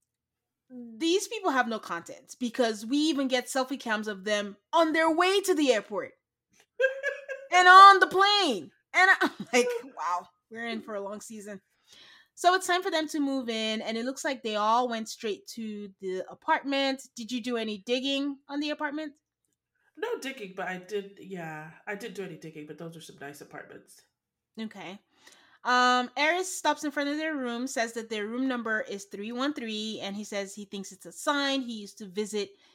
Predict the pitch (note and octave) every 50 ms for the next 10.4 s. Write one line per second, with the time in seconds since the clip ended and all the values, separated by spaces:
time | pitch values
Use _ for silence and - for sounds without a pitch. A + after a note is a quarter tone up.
0 | _ _ _ - B3+ A#3 G3+ - - B3 A#3 A#3 A3+ A3 A3 G#3+ G#3+ A3 - _
1 | - G#3 G3+ G3 G3 F#3+ F#3+ F#3+ - - - A3+ G#3+ G#3 G#3+ G#3 - - - B3
2 | C4 D4+ D4 - _ - G3 G#3 G#3 G3+ F#3+ G3 - - - E3 - G3+ G#3 A3
3 | A#3 A3+ - C4+ C4 C4+ C#4 C4 - _ _ _ _ _ _ _ _ _ - E4+
4 | A4+ D#5 D#5+ B4 G4 F#4 F#4 F#4 D#4 B3 F#3+ E3+ F3 F#3+ G#3 A3+ A#3 - - B3
5 | A#3+ A#3 A#3+ A#3+ A#3 A3+ G3 A3 A#3 D#4 A4+ A4+ D4+ G#3 G3 F#3+ G3 F#3+ - A3
6 | G3+ F#3+ - G#3+ F#3+ G3+ F#3+ F3+ F3+ F3 F3 F3+ F3+ F#3 F#3 F#3+ G#3 A3+ A#3 -
7 | _ _ F#3+ A3 G#3+ G3+ F#3 F3+ F3 F3 - - - - F#3+ F#3 G3 G#3 A#3 C4+
8 | D4 - _ _ _ _ _ _ - B3+ B3 A3 G#3 G3+ G#3 G#3 B3 F4 G#4 E4+
9 | G#3+ G#3 G3+ G#3 - - - C4+ C4 B3+ - A#3 G#3+ A3+ G#3 F3 D#3 - F#3+ A3
10 | A#3 - - - - - -